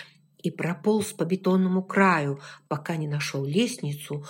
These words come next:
спускающуюся прямиком в воду. Торопливо съехал по ней, из последних сил цепляясь за ступени, а внизу грохотала чёрная вода, закручиваясь в воронку и осыпая его ледяными брызгами.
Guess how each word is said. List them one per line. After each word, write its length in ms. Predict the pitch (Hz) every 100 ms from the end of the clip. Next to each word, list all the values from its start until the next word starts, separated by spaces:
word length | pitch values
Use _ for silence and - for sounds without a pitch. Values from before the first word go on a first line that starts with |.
| - -
спускающуюся 1120 | - 190 185 - 214 214 196 - 180 175 196
прямиком 540 | - 180 180 - 196
в 100 | 180
воду. 480 | 180 220 143 151 135 _ _ _ _ -
Торопливо 580 | 208 220 233 247 185 180
съехал 560 | - 208 214 - 190 190
по 80 | 208
ней, 400 | 240 302 285 - - -
из 160 | - -
последних 580 | 233 233 233 214 226
сил 240 | - 247 220
цепляясь 540 | 240 226 220 226 214
за 80 | 220
ступени, 600 | 220 233 240 233 220 214 - _ -
а 220 | 180 185
внизу 520 | 185 196 196 190 214
грохотала 760 | 196 208 202 202 202 202 202 196
чёрная 560 | 196 190 175 175 180
вода, 520 | 175 170 165 160 156 147 - - -
закручиваясь 840 | 175 165 - 151 - 151 160 156
в 80 | -
воронку 500 | 151 165 170 156 165
и 60 | 160
осыпая 520 | 156 - 151 170 165
его 240 | 156 160
ледяными 520 | 160 160 170 170 165
брызгами. 600 | 165 175 180 - 196 175